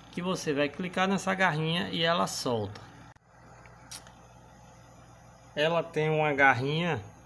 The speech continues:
ali, ó, pessoal, que você só vai puxar essa travinha aqui pra trás, né, clicando nela pra fora e ela vai pular fora. Você vai,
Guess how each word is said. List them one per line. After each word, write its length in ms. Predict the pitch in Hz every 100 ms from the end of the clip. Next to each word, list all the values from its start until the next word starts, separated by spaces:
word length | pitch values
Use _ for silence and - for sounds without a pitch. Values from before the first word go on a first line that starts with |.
| -
ali, 300 | 127 123 156
ó, 40 |
pessoal, 480 | 160 123 - 107 90 -
que 100 | 127
você 380 | 135 - 147
só 260 | 131 170 139
vai 400 | 113 120 117 110 - - - - - - - - - -
puxar 460 | 156 139 - 170
essa 220 | 170 -
travinha 520 | 151 139 131 117 120 120
aqui 280 | - 117
pra 240 | 110 143 143
trás, 600 | - 113 117 185 233 - - - - - -
né, 640 | 139 110 127 - 139 110 104 - -
clicando 440 | 131 127 131 131
nela 260 | 117 113 113
pra 240 | 151 165
fora 600 | - 147 151 165 175 -
e 80 | -
ela 240 | 156 156 151
vai 140 | 151
pular 340 | 156 160 156
fora. 400 | - - 113 107
Você 480 | 113 151 151 170 175
vai, 380 | 165 160 160 196